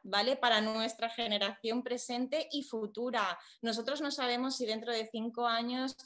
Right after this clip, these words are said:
eh, existirá otra metodología que nos asegura una mejor conservación extrayéndolo o no, no lo sabemos. Entonces, por eso la mínima intervención, ¿no? Siempre mejor conservar que perder. También, eh, los objetivos de utilizar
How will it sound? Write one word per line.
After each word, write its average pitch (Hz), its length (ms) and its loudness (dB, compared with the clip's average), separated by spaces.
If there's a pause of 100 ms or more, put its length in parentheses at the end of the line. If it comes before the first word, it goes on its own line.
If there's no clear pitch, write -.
(280)
eh, 226 140 4
existirá 220 580 2
otra 233 200 2
metodología 226 920 0
que 233 120 0
nos 214 180 -2
asegura 208 440 -2
una 233 160 0
mejor 214 320 -4
conservación 208 800 -2
extrayéndolo 190 840 -2
o 196 140 0
no, 202 340 -2
no 190 200 -8
lo 196 140 -2
sabemos. 202 540 -4
Entonces, 202 500 -4 (240)
por 214 120 2
eso 220 220 0
la 214 140 6
mínima 226 380 2
intervención, 185 720 -4
¿no? 208 180 -2
Siempre 208 300 -4
mejor 208 400 -2
conservar 175 680 -4
que 180 100 -4
perder. 170 440 -8 (400)
También, 226 440 4 (200)
eh, 233 160 6
los 226 200 4
objetivos 233 640 -2
de 254 160 6
utilizar 233 720 2